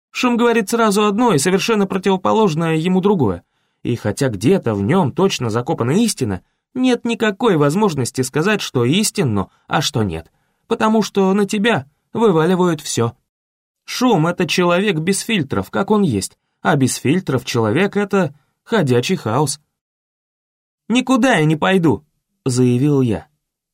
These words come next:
Они продолжали заниматься своими делами и никакого внимания не обратили. «Никуда я не пойду», — попробовал я ещё раз, а Бен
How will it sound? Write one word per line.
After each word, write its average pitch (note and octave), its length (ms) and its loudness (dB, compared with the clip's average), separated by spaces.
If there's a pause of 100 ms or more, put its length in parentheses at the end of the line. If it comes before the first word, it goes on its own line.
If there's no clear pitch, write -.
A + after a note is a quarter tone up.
(380)
Они C3 360 2
продолжали F#3+ 840 0
заниматься F3+ 580 0
своими F3 460 -2
делами D3+ 500 0
и A#2+ 40 0
никакого C#3 500 -2
внимания D#3 500 0
не E3+ 100 -4
обратили. E3+ 560 -4 (720)
«Никуда G#3+ 640 2
я A#3 140 2
не F3 140 2
пойду», — F#3 560 2 (400)
попробовал B2+ 720 0
я B2+ 180 2
ещё C3+ 260 0
раз, D#3 300 -2 (320)
а F#2+ 160 -2
Бен F#2+ 380 0